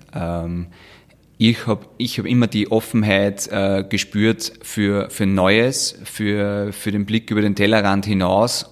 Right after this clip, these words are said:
und, äh, dass man auch etwas ausprobiert.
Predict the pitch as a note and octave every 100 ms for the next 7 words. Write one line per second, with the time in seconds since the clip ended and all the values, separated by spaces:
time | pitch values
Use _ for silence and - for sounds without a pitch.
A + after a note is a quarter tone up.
0 | - G2 G2 G2+ G2 G2 F#2+ F#2+ F#2 -
1 | G2 G#2 G2 - F2+ G2 - G#2+ - A#2+
2 | A#2+ C3